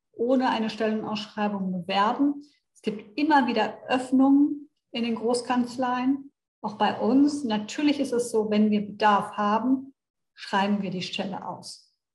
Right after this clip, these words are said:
Aber vielleicht gibt es in einem benachbarten Bereich, einer Schnittstelle, also, und wenn ein Kandidat, eine Kandidatin richtig, richtig überzeugend ist,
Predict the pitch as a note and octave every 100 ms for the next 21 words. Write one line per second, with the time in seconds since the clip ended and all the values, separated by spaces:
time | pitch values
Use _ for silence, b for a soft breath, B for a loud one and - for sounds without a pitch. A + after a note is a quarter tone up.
0 | _ _ _ _ G#3+ G3+ G#3 A#3 A3 -
1 | - - A3+ G3+ G3 G3 F#3 - _ -
2 | G3 A#3 B3 C#4 C4 C4 A#3+ A#3+ A#3 A#3
3 | A#3+ B3+ - _ _ _ _ - G3+ F3
4 | - A#3+ C4 - - B3+ A#3+ - - -
5 | _ _ _ _ _ _ _ _ _ G#3+
6 | G#3 G#3 G3+ G3+ - - _ - A3 A3
7 | A3+ G#3+ G#3+ G#3+ - A3+ G#3+ G#3 G#3 G#3
8 | - - _ - G#3 G3 - G#3 G3+ G3+
9 | G3+ G3 F3+ G3 C4 C4+ A3 A#3+ - G#3
10 | - G3+ - G#3 G#3+ B3+ B3 A3 A3+ A3+